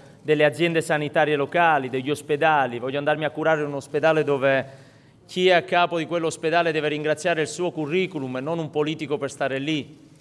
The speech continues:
Dentro questo contratto ci sono le nostre grandi battaglie storiche. Quando dico i ci-, le cinque stelle, la prima è l'acqua pubblica.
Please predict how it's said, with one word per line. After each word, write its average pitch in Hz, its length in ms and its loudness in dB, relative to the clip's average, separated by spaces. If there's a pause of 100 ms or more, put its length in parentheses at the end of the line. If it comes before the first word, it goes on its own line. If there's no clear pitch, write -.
(580)
Dentro 190 320 0
questo 180 280 0
contratto 190 420 0
ci 160 100 -8
sono 170 220 -4
le 165 60 -4
nostre 175 300 -4
grandi 180 360 0
battaglie 160 480 -2
storiche. 131 580 -2
Quando 139 260 -8
dico 147 420 0
i 135 60 -4
ci-, 147 220 -12
le 139 180 -6
cinque 160 380 -6
stelle, 160 480 -2
la 123 120 -4
prima 160 240 -4
è - 20 -2
l'acqua 147 340 -2
pubblica. 123 580 -6